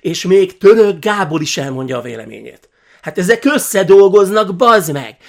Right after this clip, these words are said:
És vajon Magyar Péter honnan tudta, hogy ki fog jönni a Medián egy új felméréssel?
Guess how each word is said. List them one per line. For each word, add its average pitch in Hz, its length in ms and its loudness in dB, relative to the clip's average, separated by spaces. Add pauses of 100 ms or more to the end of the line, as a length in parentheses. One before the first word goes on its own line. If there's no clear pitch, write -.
(220)
És 170 220 -6
vajon 185 440 -2
Magyar 190 400 0
Péter 151 360 -8
honnan 165 640 -2
tudta, 156 300 -8
hogy 151 120 -4
ki 175 120 -10
fog 156 180 -4
jönni 147 220 -2
a 143 60 -2
Medián 135 320 -2
egy 135 140 -8
új 139 140 -6
felméréssel? 131 840 -6